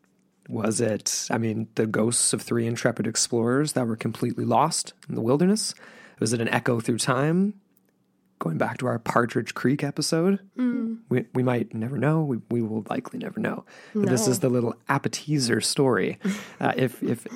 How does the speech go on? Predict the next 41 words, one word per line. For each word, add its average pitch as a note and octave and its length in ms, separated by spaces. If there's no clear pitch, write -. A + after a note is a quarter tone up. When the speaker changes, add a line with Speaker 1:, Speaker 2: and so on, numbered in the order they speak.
Speaker 1:
as C3 180
it G#3 80
were, B2 320
for A2+ 180
our, G#2+ 260
uh, G2+ 40
yeah. C3 180
What C3 60
do C3 60
you B2 60
think D3+ 160
of, A2 80
what A#2+ 80
do C3 60
you C3+ 40
make C3 180
of A2 140
Rusty's A#2 420
ghostly A2+ 440
encounter? A2+ 520
Speaker 2:
I C#4 200
really B3+ 380
loved G3 300
this F#3+ 220
story G3+ 600
because G3+ 480
it's G3 220
just, F#3+ 280
like, F3+ 300
it - 320
brings B3+ 320
you A#3+ 100
back F3 340
to A3 160
a F#3 60
lot F3 240
of F#3 160
those, F3 340
like, - 200
classic D#3 680
Canadian F3+ 840